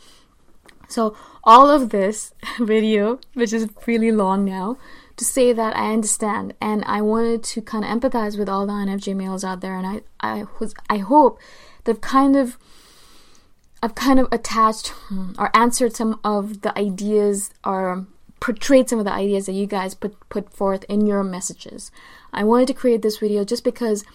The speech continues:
I wanted to present both sides of the situation, and you guys are right, I only presented one side by talking about I N F J females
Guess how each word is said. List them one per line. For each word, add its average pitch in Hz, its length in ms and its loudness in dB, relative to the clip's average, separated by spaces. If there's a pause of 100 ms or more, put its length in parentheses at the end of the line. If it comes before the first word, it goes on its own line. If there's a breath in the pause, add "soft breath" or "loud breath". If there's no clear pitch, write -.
(240 soft breath)
I 214 100 -4
wanted 226 220 2
to 226 60 -10
present 214 340 0
both 208 200 0
sides 196 300 -2
of 196 60 -4
the 196 80 -8
situation, 202 520 -6
and 190 160 -2
you 208 120 0
guys 208 200 2
are 196 60 0
right, 196 200 0
I 185 40 -4
only 190 240 -2
presented 196 460 -4
one 208 200 0
side 190 360 -4
by 185 100 -6
talking 190 440 -8
about 185 340 -6
I 190 160 -6
N 190 80 -6
F 190 60 -10
J 190 100 -8
females 196 580 -4